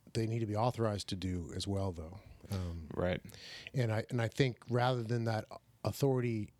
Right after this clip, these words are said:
Speaker 1: existing in the office of extra local leader, it has to come from the elders as ex-, again, how we define it, right?
Speaker 2: Right.
Speaker 1: Seated locally, exercised by
Speaker 2: Because there
Speaker 1: elders.
Speaker 2: is no, there's no higher office, and we say this point blank in the B C O.
Speaker 1: Right,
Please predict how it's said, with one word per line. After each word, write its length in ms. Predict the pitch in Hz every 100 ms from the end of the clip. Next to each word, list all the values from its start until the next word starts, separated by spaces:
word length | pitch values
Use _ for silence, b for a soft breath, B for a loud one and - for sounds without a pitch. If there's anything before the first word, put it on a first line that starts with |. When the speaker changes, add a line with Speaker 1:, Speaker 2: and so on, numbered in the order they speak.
| -
Speaker 1:
existing 800 | 101 104 127 - 123 110 104 -
in 180 | 120 113
the 160 | 98 98 - -
office 440 | 110 123 - 113 110
of 120 | 101
extra 300 | 101 - 104
local 300 | 98 92 95
leader, 440 | 113 123 90 92 - B B B B B B B -
it 200 | 120 117 -
has 340 | - 131 135 -
to 100 | 120
come 440 | - 123 113 107 95
from 720 | - 120 113 110 107 98 92 -
the 140 | 101 98
elders 440 | 120 113 98 92
as 260 | 98 95 104
ex-, 200 | 110 -
again, 340 | - 104 104
how 160 | 90 104
we 140 | 95 90 135
define 340 | 98 - 131
it, 80 | 101
right? 140 | 104 110
Speaker 2:
Right. 140 | -
Speaker 1:
Seated 220 | 139 113
locally, 360 | 113 120 - 107
exercised 560 | 104 - 101 101 98
by 60 | -
Speaker 2:
Because 240 | 104 107
there 100 | 95
Speaker 1:
elders. 120 | 104 117
Speaker 2:
is 60 |
no, 260 | 107 101 98
there's 180 | 92 95
no 140 | 110
higher 300 | 107 110 104
office, 340 | 98 92 104 -
and 100 | 87
we 60 |
say 160 | 90 98
this 160 | 87
point 320 | - - 104 90
blank 260 | 95 87
in 60 | 90
the 60 | 85
B 140 | 85
C 260 | - 85 80
O. 20 |
Speaker 1:
Right, 180 | 76